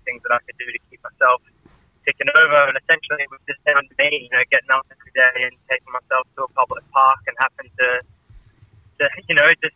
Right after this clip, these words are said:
do the work and, and make sure that you had a good baseline, that when you got that phone call, uh, to go into a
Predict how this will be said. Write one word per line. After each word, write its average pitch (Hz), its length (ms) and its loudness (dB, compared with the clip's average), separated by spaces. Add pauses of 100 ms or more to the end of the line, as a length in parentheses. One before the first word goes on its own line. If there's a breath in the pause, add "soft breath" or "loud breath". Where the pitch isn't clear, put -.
do 156 160 4
the 143 80 -2
work 151 400 2
and, 139 160 -2 (160)
and 139 160 -14
make 139 160 -6
sure 147 320 0
that 139 100 -10
you 131 140 -6
had 139 100 0
a 131 140 -8
good 139 180 -8
baseline, 131 720 -2
that 127 140 -6
when 139 160 -6
you 135 160 -12
got 147 160 -8
that 143 240 -2
phone 127 240 -8
call, 120 260 -16 (640)
uh, 127 180 2 (120)
to - 80 -18
go 131 160 0
into - 240 -14
a - 80 -20